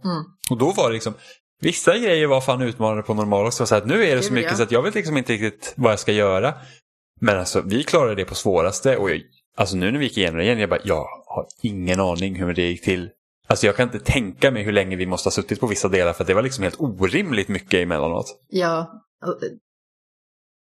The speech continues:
Speaker 1: Om vi nu ska brygga över då till fyran, så är det, det någonting som fyran har tagit efter som är ganska så oskärmigt. Det är att det känns som att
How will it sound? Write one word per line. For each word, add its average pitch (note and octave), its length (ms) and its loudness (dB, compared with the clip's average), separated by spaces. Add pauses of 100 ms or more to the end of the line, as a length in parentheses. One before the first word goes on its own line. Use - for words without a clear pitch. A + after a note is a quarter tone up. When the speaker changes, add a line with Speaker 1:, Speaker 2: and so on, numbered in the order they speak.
(260)
Speaker 1:
Om G#3+ 140 0
vi G#3 100 0
nu G#3+ 160 0
ska G#3+ 180 0
brygga F#3+ 360 0
över F#3 440 0
då E3 160 0
till E3 140 -6
fyran, F#3 640 0 (580)
så G3 160 -2
är F#3+ 200 2
det, F3+ 160 -2
det B3 400 0
någonting E3+ 880 -2
som D#3+ 520 -2
fyran E3 360 0
har F#3 60 0
tagit E3 320 -2
efter - 300 -2
som E3+ 160 -2
är D#3 60 2
ganska E3 260 -2
så - 240 -2
oskärmigt. E3+ 500 -2 (140)
Det G3+ 220 2
är E3 60 2
att D#3+ 80 -4
det F3+ 80 -4
känns F#3+ 360 0
som F3 160 0
att D#3+ 180 -4